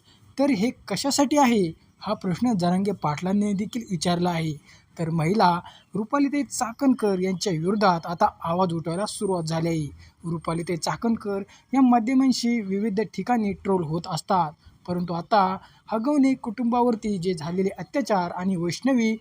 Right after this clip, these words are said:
हगवणे यांची झालेली हत्या याच्यामुळे आता महाराष्ट्रात कल्लोळ उडाला आहे. महिला आयोगाकडे तक्रार दाखल दिली असताना महिला आयोग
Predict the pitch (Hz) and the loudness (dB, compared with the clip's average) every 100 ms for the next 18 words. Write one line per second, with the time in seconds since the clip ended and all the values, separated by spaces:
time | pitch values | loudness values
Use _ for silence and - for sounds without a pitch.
0 | - - - 214 285 254 254 - _ _ | -10 -10 -4 2 4 4 2 -4 _ _
1 | 214 208 226 170 185 220 196 - 220 208 | 0 0 -2 -2 -2 0 -2 -2 -6 -2
2 | 254 202 175 - - - 196 220 214 214 | 4 4 4 -4 -16 -2 2 2 2 2
3 | 190 240 214 202 - 196 180 165 170 190 | 2 2 2 0 0 0 0 -4 -4 -4
4 | 208 202 175 165 - 190 196 180 180 170 | -4 -2 -2 -4 -2 2 2 2 0 -2
5 | 156 143 _ _ _ - 151 170 165 165 | -4 -8 _ _ _ -4 -2 0 0 -2
6 | 175 175 170 175 180 - - - 196 214 | -2 -4 -2 -2 -2 -6 -20 -6 -4 0
7 | 202 175 185 226 190 214 214 175 - 240 | 0 0 -2 -4 -4 -4 -6 -6 0 0
8 | 180 175 _ _ - 175 180 180 170 247 | 0 -4 _ _ -4 0 0 0 2 2
9 | 233 | 2